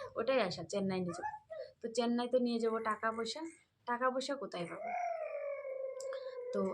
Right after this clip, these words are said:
আমি বললাম যে, "আমার তো কিছু সোনার জিনিস আছে, তো সোনার জিনিসগুলি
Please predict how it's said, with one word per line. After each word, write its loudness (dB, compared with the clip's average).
আমি 2
বললাম 2
যে, 0
"আমার 2
তো -4
কিছু -6
সোনার 2
জিনিস 2
আছে, 0
তো -4
সোনার 0
জিনিসগুলি -2